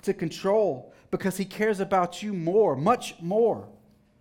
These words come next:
And listen, I know that there are those of us in the room and those that are joining virtually on the stream that are facing very real threats to the number of days that you may have and to the quality of those days.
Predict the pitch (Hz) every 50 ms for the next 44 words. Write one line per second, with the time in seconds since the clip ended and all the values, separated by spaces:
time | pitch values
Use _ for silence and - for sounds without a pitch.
0 | _ _ _ _ _ _ _ _ _ _ _ _ _ _ _ _ _ - 180 180
1 | 185 190 214 208 214 202 190 170 175 180 180 180 190 214 226 214 175 165 151 160
2 | 180 180 175 170 156 156 160 185 196 170 185 165 180 180 - - 185 170 175 170
3 | 151 160 160 147 147 156 170 196 196 185 165 143 - - - - - - _ _
4 | _ _ _ _ _ - 156 151 180 185 160 185 175 165 151 147 165 175 185 180
5 | 165 139 135 160 175 175 - - 185 185 180 170 160 160 151 143 135 - - -
6 | - 165 180 180 175 170 151 151 151 143 - - 185 175 175 - 175 151 131 127
7 | 135 156 165 185 196 196 185 175 165 180 190 185 190 180 180 - - 180 165 165
8 | 160 165 151 - - - - - 151 131 139 143 147 160 170 160 170 170 170 143
9 | 123 117 151 156 165 165 151 143 127 139 - 131 139 147 143 143 135 127 123 135
10 | 143 147 151 147 135 123 - - _ - - - _ - 147 123 - 151 127 113
11 | - - - 143 139 135 131 120 110 110 104 90 92 95 90 90 - - 85 87
12 | 87 110 113 _